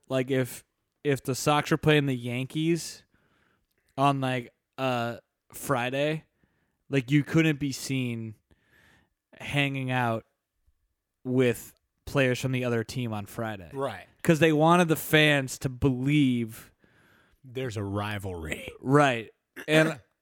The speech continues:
Speaker 2: <clears throat>
Speaker 1: as much as this whole chivalry day and age where, like, we wanna assume that, you know,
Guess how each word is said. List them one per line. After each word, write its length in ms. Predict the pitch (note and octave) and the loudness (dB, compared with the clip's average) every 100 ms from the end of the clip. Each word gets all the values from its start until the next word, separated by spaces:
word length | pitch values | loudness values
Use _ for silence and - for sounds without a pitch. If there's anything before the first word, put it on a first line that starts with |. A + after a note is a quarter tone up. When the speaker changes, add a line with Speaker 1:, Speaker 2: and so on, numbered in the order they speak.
| _ | _
Speaker 2:
<clears throat> 300 | _ _ - | _ _ 2
Speaker 1:
as 180 | E3 C#3+ | 2 4
much 220 | F#3 G3 | 2 2
as 100 | G3+ | 0
this 160 | G#3 G3 | 0 4
whole 140 | F3 | 2
chivalry 840 | - - D3+ D#3 D#3+ D#3+ D#3+ D#3 C#3+ D3+ C#3+ _ | 2 0 2 4 2 2 2 0 -4 -18 -20 _
day 160 | D3+ E3 | 0 2
and 100 | D#3+ | 2
age 260 | D#3+ D#3 C3+ | 0 0 -2
where, 80 | C3 | -2
like, 100 | B2 | -2
we 80 | |
wanna 240 | B2 B2+ B2+ | -4 -6 -8
assume 400 | A#2+ - C3 B2 | -8 -6 -6 -6
that, 160 | A#2+ B2+ - | -8 -10 -14
you 120 | B2+ | -12
know, 180 | A#2 | -12